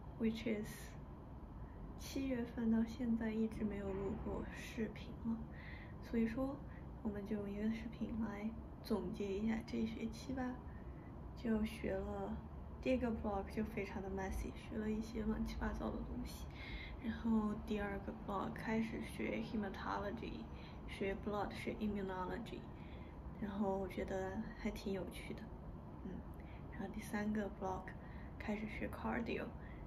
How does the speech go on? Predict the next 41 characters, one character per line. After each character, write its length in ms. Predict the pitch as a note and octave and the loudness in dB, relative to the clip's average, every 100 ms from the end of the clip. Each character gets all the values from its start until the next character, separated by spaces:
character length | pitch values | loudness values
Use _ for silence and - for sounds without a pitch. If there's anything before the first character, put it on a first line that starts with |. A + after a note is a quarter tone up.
| - - - | -6 -6 -4
本 140 | G3 | -2
来 220 | F3+ F#3+ F#3+ | 0 2 2
也 160 | F#3+ | 2
没 100 | F#3+ | 2
有 160 | F#3+ G3 | 2 2
觉 200 | G#3 - | 0 0
得 180 | G#3 G#3 | 0 0
cardio 540 | G#3+ G#3+ G3 G#3+ F#3+ | 0 0 2 2 2
会 180 | - A3+ | 2 0
很 220 | A3 - | 0 2
有 120 | A3 - - | 2 2 0
趣， 240 | - A3 - - - - | 0 0 -2 -4 -4 -4
但 160 | - G#3+ | 4 6
是 360 | G#3+ A3 G3+ - - | 8 6 4 0 -2
学 300 | - A3 F#3+ | 0 2 4
着 120 | G#3+ | 4
学 240 | G#3+ A3+ | 4 0
着 160 | A3 G#3 | 0 0
觉 180 | - - | -2 -2
得 200 | A3 G3+ A3+ - - - - - - - - | -2 -4 -4 -6 -8 -8 -8 -8 -6 -6 -2
就 280 | A3 F#3 F3+ - - - | 0 0 0 -6 -8 -6
很 200 | - F#3+ | -2 0
有 140 | F3+ - | 2 0
趣， 240 | - - - - - - - | -2 -4 -4 -6 -8 -8 -6
所 180 | - G3 | -2 2
以 240 | A3+ - - | 2 0 -2
学 320 | - F3+ F#3+ | 0 2 4
着 120 | B3+ | 2
还 160 | A#3+ A3 | 2 2
是 120 | - | 0
很 180 | - - | -2 -2
开 180 | - F#3+ | -2 -4
心。 200 | - F3+ | -2 -2
虽 120 | - | 0
然 120 | F#3+ F#3+ | -2 0
说 140 | G#3 | -2
事 260 | G3 - A#3 | -4 -2 -4
情 300 | - - - - - - - - - - - - - | -2 -4 -4 -6 -8 -8 -8 -8 -6 -6 -6 -6 -4
非 160 | - G3 | 0 2
常 260 | - G#3 | 2 0
的 120 | F#3 | 0